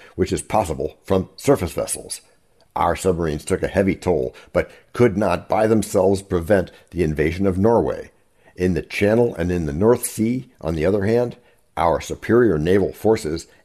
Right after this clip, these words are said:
aided by our submarines, will operate with close and effective air assistance.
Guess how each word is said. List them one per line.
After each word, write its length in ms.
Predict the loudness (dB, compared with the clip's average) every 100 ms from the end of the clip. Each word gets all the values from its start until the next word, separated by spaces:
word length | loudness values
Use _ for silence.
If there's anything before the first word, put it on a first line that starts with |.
| _
aided 340 | 2 2 2 -2
by 200 | 0 0
our 100 | 2
submarines, 560 | 0 0 -2 -4 -8 -14 _
will 220 | -2 0
operate 440 | 2 0 0 -6 -6
with 180 | -10 -2
close 340 | 0 0 -2 -8
and 100 | -8
effective 540 | -2 -2 -2 -8 -8 _
air 240 | 0 2
assistance. 680 | 2 -2 -4 -4 -12 -12 -14